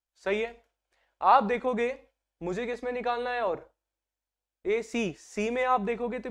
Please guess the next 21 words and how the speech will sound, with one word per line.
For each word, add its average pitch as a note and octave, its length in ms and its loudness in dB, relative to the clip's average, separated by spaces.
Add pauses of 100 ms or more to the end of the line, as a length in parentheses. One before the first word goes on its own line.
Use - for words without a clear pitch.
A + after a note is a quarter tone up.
(140)
भाई, A3+ 160 -2 (180)
बारह G3 240 4
हजार A3+ 300 4
तो A#3 100 -6
मेरा A3+ 200 0
already A3+ 320 0
हो A3+ 120 0
गया A3 160 0
था। A3+ 140 -6 (640)
टोटल G3+ 300 2
कितना A3+ 200 -4
है? A#3 60 -2
सोलह A3+ 300 4
हजार, A3 220 4
तो A3+ 100 -2
मतलब G#3+ 260 -4
ये A3 100 -4
मेरा A3 200 0
चार G#3+ 260 0
हजार G#3+ 260 2
रहेगा A3 240 -2